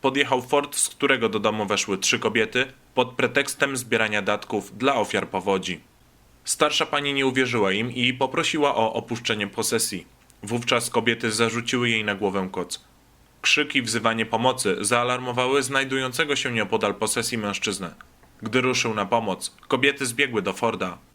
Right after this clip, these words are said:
gdzie oczekiwał już na nie kierowca z włączonym silnikiem, by z piskiem opon odjechać. O zdarzeniu natychmiast powiadomiono oficera dyżurnego Otwockiej Komendy, który za sprawcami rozboju wysłał policyjne załogi z Karczewa i Celestynowa.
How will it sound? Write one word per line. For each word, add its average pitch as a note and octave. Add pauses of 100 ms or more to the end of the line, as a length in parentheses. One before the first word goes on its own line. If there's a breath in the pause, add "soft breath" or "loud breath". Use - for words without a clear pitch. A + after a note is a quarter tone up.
(140)
gdzie A#2+
oczekiwał B2+
już G#2
na B2
nie A2+
kierowca C3+
z G#2+
włączonym G#2+
silnikiem, A2+ (120)
by G#2+
z G#2
piskiem E3
opon F#2
odjechać. G#2 (760)
O D3
zdarzeniu D#3
natychmiast D3
powiadomiono B2+
oficera B2
dyżurnego A2
Otwockiej A#2
Komendy, A#2+
który G#2
za A#2+
sprawcami C3
rozboju B2+
wysłał A#2
policyjne C#3
załogi G2+
z -
Karczewa A2
i A2+
Celestynowa. A2